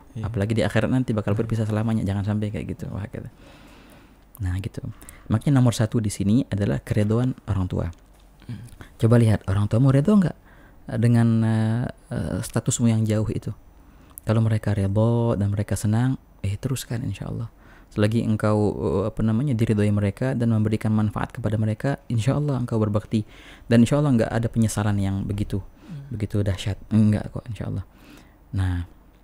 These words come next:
Speaker 2: tapi kalau seandainya engkau melihat dari mereka, mereka pengen dekat,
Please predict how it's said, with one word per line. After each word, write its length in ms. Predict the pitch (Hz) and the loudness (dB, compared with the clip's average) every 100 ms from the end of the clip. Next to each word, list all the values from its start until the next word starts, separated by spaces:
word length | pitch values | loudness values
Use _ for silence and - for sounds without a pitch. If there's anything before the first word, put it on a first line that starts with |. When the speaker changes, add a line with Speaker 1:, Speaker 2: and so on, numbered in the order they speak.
| - _ - | -20 _ -4
Speaker 2:
tapi 180 | - - | -4 2
kalau 140 | 175 | 2
seandainya 480 | 147 - 135 143 117 | 2 2 4 4 2
engkau 380 | 107 - 113 - | 0 0 0 0
melihat 480 | 107 113 123 127 131 | 0 4 4 4 2
dari 260 | 101 98 98 | 2 2 4
mereka, 540 | 98 101 98 127 123 - | 2 2 -2 -2 -4 -4
mereka 260 | 110 113 139 | -2 -2 -2
pengen 280 | - 127 123 | 0 2 4
dekat, 320 | 117 107 | 2 -4